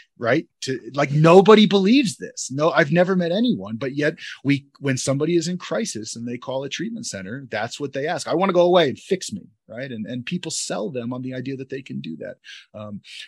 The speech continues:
so let, let me just finish those two thoughts. The first one is, uh, a habit. A guy in the nineteen seventies had a diet program in America. He said, "Twenty-one days to a new you." And he came up with this idea that if you want to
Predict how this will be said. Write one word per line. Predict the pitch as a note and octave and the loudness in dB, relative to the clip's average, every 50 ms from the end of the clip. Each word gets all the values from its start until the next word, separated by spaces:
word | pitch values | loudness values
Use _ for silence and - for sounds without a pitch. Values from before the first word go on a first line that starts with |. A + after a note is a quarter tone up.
| _ - | _ -4
so | - - E3 E3 E3+ - | 2 4 4 4 4 2
let, | - F3 F#3 G3 F3 | 4 4 4 6 6
let | F3 F3 | 4 4
me | F3+ F3 | 4 4
just | C#3+ D#3 C3+ - | 4 2 -2 0
finish | - D#3+ D3+ C#3 - | 0 2 2 2 2
those | - C3+ B2+ | 2 0 -2
two | - - - | -2 -2 -4
thoughts. | A#2+ - F3+ F3 D#3 - | 0 4 4 4 4 2
The | - B2 | -2 -10
first | - - D#3+ D#3 - - | -6 -4 -4 -4 -2 -2
one | C#3+ C3+ | -4 -4
is, | C3+ C3 A#2+ - - - - - _ - | -4 -4 -6 -8 -12 -16 -20 -20 _ -10
uh, | A#2 A2+ A2 A2 - | -8 -6 -6 -8 -8
a | - A2 A2 | -8 -10 -10
habit. | - - C3 F3 E3+ B2 A2+ G2+ - _ _ _ - | -8 -4 -2 -2 -2 -2 -4 -10 -12 _ _ _ -18
A | A2+ A2 A2 | -16 -14 -10
guy | A2 C#3+ D#3 F3 | -4 0 2 2
in | F#3 F#3 | 2 2
the | F3+ | 2
nineteen | F3 F3+ F3 - E3 D3+ | 0 0 -2 -4 -6 -8
seventies | B2+ - - - E3 D#3+ D#3+ C#3+ B2+ A#2+ A#2+ | -8 -6 0 0 0 0 0 -4 -4 -4 -6
had | A#2+ A2+ | -8 -10
a | A2 | -10
diet | G2 - - B2 C#3 D3+ C#3+ B2 A#2+ | -8 -6 -2 -2 0 0 -2 -4 -6
program | _ - B2+ A#2+ A2+ A2+ A#2 A#2+ | _ -8 -8 -6 -6 -8 -8 -8
in | A#2 G#2+ | -8 -8
America. | G#2 G#2+ A2 B2 C3 C3+ C3 B2 - G#2 G2+ | -8 -8 -6 -6 -4 -4 -4 -4 -6 -8 -12
He | G2+ G2+ | -12 -12
said, | - - G#2 - | -14 -14 -14 -14
"Twenty-one | - - - D3 C#3+ C#3+ D3 C#3+ C#3 | -12 -8 -6 -6 -6 -6 -8 -8 -8
days | B2 C#3 C3+ C3+ B2+ - | -6 -6 -6 -6 -8 -10
to | - C3 | -10 -10
a | |
new | B2 C3 B2+ | -8 -8 -8
you." | A2+ G#2+ G#2+ A2+ C#3 C#3+ A#2 F2+ D2+ F#2 | -8 -8 -8 -8 -6 -6 -6 -8 -10 -12
And | G2+ G#2+ | -12 -14
he | G2+ G#2+ | -14 -14
came | - B2+ C3 C3 | -12 -10 -10 -10
up | B2+ - | -10 -10
with | B2+ A2+ | -12 -12
this | - A#2+ - | -10 -8 -8
idea | A#2+ A2 A2 G#2 - C#3 C#3+ C#3 B2 A2+ - - - - - - | -6 -8 -8 -10 -10 -10 -6 -6 -6 -6 -8 -12 -16 -16 -14 -10
that | - A#2+ A2+ | -8 -8 -8
if | G#2 - | -8 -8
you | A#2+ B2+ C3+ C3+ C3+ - - _ - | -6 -4 -4 -4 -4 -6 -10 _ -10
want | - A#2 B2+ C#3 C#3+ - | -6 -4 -2 -2 -4 -4
to | - C3+ C3+ B2 A#2 | -6 -6 -4 -4 -6